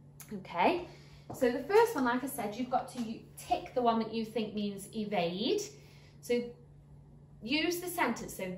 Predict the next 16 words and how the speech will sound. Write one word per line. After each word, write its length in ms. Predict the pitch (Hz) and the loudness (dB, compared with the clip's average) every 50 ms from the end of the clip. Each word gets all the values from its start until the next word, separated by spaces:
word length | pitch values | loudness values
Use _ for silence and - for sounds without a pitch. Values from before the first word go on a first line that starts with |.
| - | 2
those 360 | - 254 262 277 330 359 - - | 4 6 6 6 4 2 0 -2
which 200 | 349 - - - | -4 -6 -4 -4
manage 300 | 330 330 311 311 294 - | -2 -2 -2 -2 -2 -4
to 160 | - 277 269 | -6 -6 -4
evade 560 | 277 247 220 262 262 269 285 294 269 254 - | -4 0 4 6 6 6 6 4 0 -2 -4
these 220 | 233 214 208 208 208 | -4 -4 -4 -4 -4
dangers 440 | - 180 170 175 170 170 180 180 - | -4 -4 -4 -4 -4 -6 -8 -10 -10
can 240 | - - 214 208 208 | -8 -6 -4 -2 0
live. 260 | 214 226 208 185 160 - - - - - - - - | 2 2 2 2 2 -2 -6 -12 -16 -18 -20 -20 -18
So 180 | - - 302 294 | -8 -4 -4 -4
think, 520 | - - - 403 381 302 - - - - | -4 -4 -4 -2 0 0 0 -2 0 2
they've 340 | 247 254 294 330 339 - - - - | 4 4 4 2 0 -4 -8 -10 -6
carried 360 | - 226 339 339 349 349 359 | -2 0 2 2 2 2 4
on 500 | 403 403 370 - - - - 269 311 - - - - - - | 4 6 6 6 4 2 2 0 -2 -4 -8 -14 -18 -14 -8
living, 840 | 247 247 254 240 240 247 - 247 196 180 180 175 165 160 156 156 - - - - - - - - - - - - - - - - - - 185 | 0 4 8 8 8 8 6 4 0 0 -2 -4 -6 -6 -8 -10 -12 -14 -18 -20 -20 -20 -20 -20 -20 -20 -20 -20 -20 -20 -20 -20 -20 -18 -16
okay? 600 | 180 - - 170 165 - 151 247 294 294 - | -16 -14 -12 -8 -4 -2 0 0 -2 -4 -8